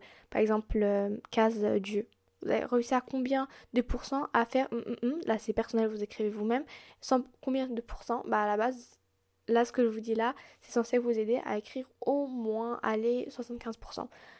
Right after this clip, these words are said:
Du coup, tout de suite, les idées. Par rapport à la religion, il y a plein de trucs à faire. Euh, vous pouvez vous fixer comme objectif apprendre un verset par jour, lire deux fois par jour le Coran. Euh, vous pouvez essayer de faire des prières surérogatoires, c'est important.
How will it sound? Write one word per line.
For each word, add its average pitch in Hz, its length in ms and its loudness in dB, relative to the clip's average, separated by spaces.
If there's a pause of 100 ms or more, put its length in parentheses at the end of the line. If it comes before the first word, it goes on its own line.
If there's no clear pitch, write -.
(220)
Du 233 120 0
coup, 311 380 6
tout - 100 2
de 247 60 -6
suite, 254 200 2
les 208 220 4
idées. 202 200 -4 (440)
Par 277 120 4
rapport 285 240 2
à 240 60 4
la 226 80 2
religion, 226 200 -2
il 262 40 -2
y 247 40 0
a 220 60 -4
plein 226 180 0
de 226 60 -6
trucs - 200 -8
à 214 80 0
faire. - 320 -10 (120)
Euh, 220 380 -2 (360)
vous 220 100 -8
pouvez 240 200 6
vous 233 120 -4
fixer - 300 -10
comme 240 180 -2
objectif 226 640 -6 (260)
apprendre 240 480 -4
un 240 100 -4
verset 233 240 -6
par 233 220 -4
jour, 226 240 -12 (340)
lire 233 320 -2
deux 233 140 -2
fois 262 120 -2
par 247 160 -4
jour 240 140 0
le 226 80 0
Coran. 226 440 -6 (440)
Euh, 220 260 -6
vous 214 140 -12
pouvez 254 380 -2 (320)
essayer 254 260 -2
de 226 460 6
faire 240 200 -2
des 233 140 0
prières - 300 -8
surérogatoires, 240 580 -2
c'est - 80 -8
important. 226 420 -8